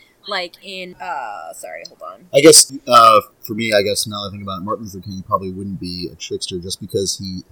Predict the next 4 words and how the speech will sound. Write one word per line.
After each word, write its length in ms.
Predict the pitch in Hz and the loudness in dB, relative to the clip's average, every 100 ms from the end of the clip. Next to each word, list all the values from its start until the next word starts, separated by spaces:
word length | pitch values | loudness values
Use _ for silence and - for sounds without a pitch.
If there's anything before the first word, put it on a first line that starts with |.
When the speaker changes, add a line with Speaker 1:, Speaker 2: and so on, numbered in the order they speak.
| _ _ _ _ | _ _ _ _
Speaker 2:
he's 200 | 113 95 | -6 -6
not, 360 | 98 92 92 - 85 | -6 -6 -4 -8 -10
uh, 120 | 82 87 | -14 -14
ambiguous. 880 | 80 95 82 80 73 - - - | -10 -8 -8 -12 -10 -4 -2 -4